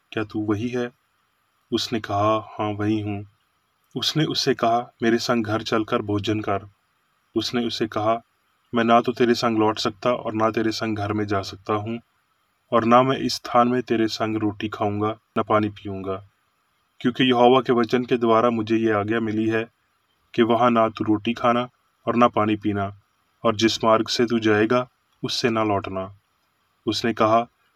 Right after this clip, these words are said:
"जैसा तू नबी है, वैसा मैं नबी हूँ।" और मुझसे एक दूत ने यहोवा से वचन पाकर कहा, कि उस पुरुष को अपने संग अपने घर को लौटा ले आ,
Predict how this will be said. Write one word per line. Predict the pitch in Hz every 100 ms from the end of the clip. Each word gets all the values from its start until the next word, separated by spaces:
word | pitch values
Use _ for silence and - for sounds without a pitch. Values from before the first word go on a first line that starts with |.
| 113
"जैसा | 113 107 127
तू | 123 123
नबी | 127 123
है, | 123 127
वैसा | 123 110 123
मैं | 107 104
नबी | 101 101 101
हूँ।" | 101 101 - _ _ _ _ -
और | 113
मुझसे | 113 117 -
एक | 131 127 120
दूत | 113 117 123
ने | 127
यहोवा | 117 110 107 113
से | 123
वचन | 107 104 123
पाकर | 113 104 117
कहा, | 107 107 104 160 _ _ _ _ _ -
कि |
उस | 139 131
पुरुष | - 127 131
को | - 139
अपने | - 123
संग | 123 123 123
अपने | 117 120
घर | 107 110
को | 110 117
लौटा | 110 104 104
ले | 107 107
आ, | 104 101